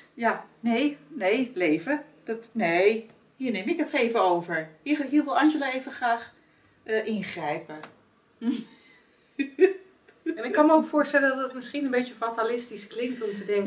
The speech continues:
Speaker 1: Ja,
Speaker 2: "Oh, nou."
Speaker 1: ah, nee.
Speaker 2: En, en toch m-, meen ik steeds weer opnieuw te zien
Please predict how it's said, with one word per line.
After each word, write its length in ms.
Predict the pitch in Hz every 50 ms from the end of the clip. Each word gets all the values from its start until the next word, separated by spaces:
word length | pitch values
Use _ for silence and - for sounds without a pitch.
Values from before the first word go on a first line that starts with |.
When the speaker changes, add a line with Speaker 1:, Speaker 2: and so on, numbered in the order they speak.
| 262
Speaker 1:
Ja, 220 | 202 196 220 233 240
Speaker 2:
"Oh, 80 | 220 247
nou." 120 | - -
Speaker 1:
ah, 680 | 254 254 262 262 262 262 254 254 262 254 254 262 269 269 247 226
nee. 240 | 220 220 220 220 208 190 190 196 196 185 180 175 175 202 202 _ _ _ _ _ - 185 190 _ _ _ _ _ _ _ _ _ _ _ _ _ _ _ _ _ _ _ _ _ _ _ _ _ _ _ _ _ _ _ _ _ _ _ _ _ _
Speaker 2:
En, 280 | - 202 202 208 208 -
en 240 | - 208 220 214 -
toch 380 | - 302 330 339 - - - - -
m-, 280 | 202 202 208 202 - - -
meen 500 | 190 185 190 202 208 214 220 196 196 226 285
ik 120 | - -
steeds 480 | - - - - 208 220 254 - - -
weer 180 | 220 202 175
opnieuw 300 | 175 180 185 196 214 220
te 160 | 214 - 190
zien 360 | 175 - 196 196 220 269 302